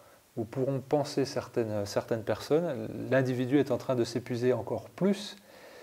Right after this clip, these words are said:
et après, c'est même pas par une hygiène naturelle qu'on pourra le sauver, c'est simplement par, euh, chimie médicamenteuse. Et donc là, c'est, c'est tout autre chose dont il a, dont il a besoin, le, l'épileptique, mais surtout pas,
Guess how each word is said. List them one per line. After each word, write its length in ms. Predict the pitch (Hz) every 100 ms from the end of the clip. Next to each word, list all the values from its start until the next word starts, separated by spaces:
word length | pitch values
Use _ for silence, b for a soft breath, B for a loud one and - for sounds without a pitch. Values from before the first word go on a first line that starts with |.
| B B -
et 140 | 110
après, 280 | 120 - 143
c'est 140 | 139
même 180 | 117 117
pas 160 | 123 127
par 280 | 123 113 110
une 160 | 110
hygiène 320 | 113 107 113
naturelle 400 | 110 117 123 120
qu'on 120 | 113 104
pourra 200 | 104 104
le 60 |
sauver, 280 | - 123 151
c'est 140 | 151
simplement 400 | 113 110 123 123
par, 220 | 131 110 107
euh, 240 | 101 98 101 - 110 113 117 120 120 113
chimie 320 | - 160 147
médicamenteuse. 800 | 135 123 127 120 120 110 113 - B B B B B B -
Et 120 | 107
donc 240 | 110 127 131
là, 80 | 135
c'est, 320 | - 113 117
c'est 160 | -
tout 240 | 107 139 143
autre 200 | - 127
chose 300 | - 110 - 110 107
dont 140 | 110 -
il 120 | 110
a, 400 | 107 101 104 101
dont 180 | 113 117
il 180 | - 117
a 40 |
besoin, 400 | 110 107 107 104
le, 120 | 101 98 107
l'épileptique, 540 | 110 - 104 - 110 -
mais 100 | 107
surtout 320 | - - 131
pas, 420 | 131 123 117 107